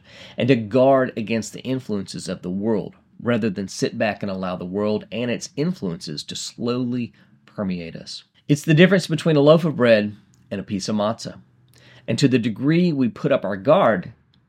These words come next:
it's the difference between regular matzah and shmura matzah. When we guard the matzah,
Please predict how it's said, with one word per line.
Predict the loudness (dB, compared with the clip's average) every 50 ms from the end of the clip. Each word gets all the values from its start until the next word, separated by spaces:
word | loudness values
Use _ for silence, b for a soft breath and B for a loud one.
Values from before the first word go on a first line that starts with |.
| _
it's | -20 -16 -12 -8
the | -6
difference | -4 -4 -4 -4 -6 -8 -8
between | -10 -10 -10 -8 -6 -6 -6 -6 -4
regular | -2 -2 0 0 -2 -2 -2 -4 -4
matzah | -4 -6 -8 -8 -10 -12 -14 -16 -18 _ _ _ _ -16
and | -12 -10
shmura | -8 -8 -8 -6 -6 -4 -2 -2 -2 -2
matzah. | -4 -6 -8 -10 -14 -16 -16 -16 -18 _ B B B B B B B B B B B
When | 6 8
we | 8 8
guard | 6 8 10 10 12 12 10 8 6
the | 4
matzah, | 4 4 4 4 2 0 -4 -10 -12 -14 -16